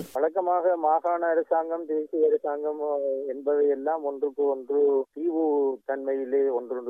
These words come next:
பிரிந்து நடப்பவை அல்ல. மாகாண விவசாயத்துறை, மத்திய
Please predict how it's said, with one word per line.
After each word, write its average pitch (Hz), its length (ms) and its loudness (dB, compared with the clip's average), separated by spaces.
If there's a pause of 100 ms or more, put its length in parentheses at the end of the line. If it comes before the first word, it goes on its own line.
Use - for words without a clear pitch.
பிரிந்து 131 400 -4 (340)
நடப்பவை 120 440 0
அல்ல. 127 380 0
மாகாண 135 460 -2
விவசாயத்துறை, 127 840 -2 (180)
மத்திய 131 420 -2